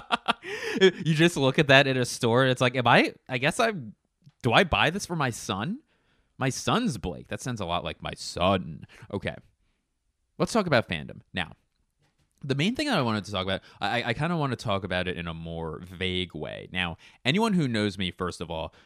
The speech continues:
knows that I am a massive sports fan. I'm a huge Philadelphia sports fan. Um, I've, uh, done podcast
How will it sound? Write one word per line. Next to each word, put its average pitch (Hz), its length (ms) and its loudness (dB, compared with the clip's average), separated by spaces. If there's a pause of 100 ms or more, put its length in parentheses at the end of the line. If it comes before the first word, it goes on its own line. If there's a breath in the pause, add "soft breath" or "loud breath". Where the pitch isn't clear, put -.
(100)
knows 101 220 -2
that 104 120 -4
I 95 140 0
am 104 160 0
a 92 40 -2
massive 104 560 -4
sports - 440 -12
fan. 57 260 -14
I'm 69 100 -18
a - 40 -16
huge 92 320 -8
Philadelphia 85 480 -4
sports - 420 -4
fan. 110 360 -2 (360 soft breath)
Um, 92 560 -8 (380)
I've, 95 420 2
uh, 87 360 2
done 87 380 -6
podcast 113 840 -4